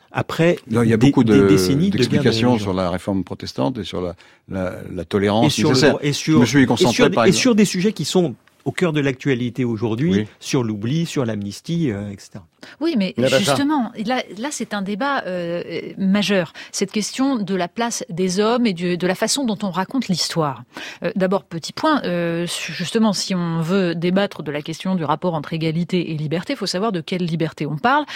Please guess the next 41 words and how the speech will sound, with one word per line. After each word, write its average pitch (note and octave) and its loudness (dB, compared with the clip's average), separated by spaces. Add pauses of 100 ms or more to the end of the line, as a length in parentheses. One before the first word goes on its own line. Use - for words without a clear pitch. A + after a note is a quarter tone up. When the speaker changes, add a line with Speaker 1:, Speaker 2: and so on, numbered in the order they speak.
(180)
Speaker 3:
La F#3+ 2
liberté, G#3 2
euh, D#3+ -2
des D3+ -2
anglo-saxons E3+ -2
n'est D#3 -4
pas F3+ -4
forcément F3+ -4
la D3+ -6
nôtre, G#3 2
justement, G#3 0
parce - -4
que A3 2
nous F#3 4
l'articulons F3+ -2
à A3 2
la, G3+ 2
à G3 0
l'égalité. G3+ 2
Mais F3 -2
ça F3 -4
n'est E3 0
pas, G3+ 0
nous, F3+ 2
on F#3+ 2
n'est F3 2
pas F3+ 0
moins F3+ 2
libre, G#3 4
et F3+ -2
parfois G3+ -2
on E3+ -2
l'est D#3+ 0
beaucoup G#3 2
plus C#4+ -2
dans F#3 0
un E3+ -2
pays G#3 -2
qui - -4
a F#3 -4
l-, F3 -4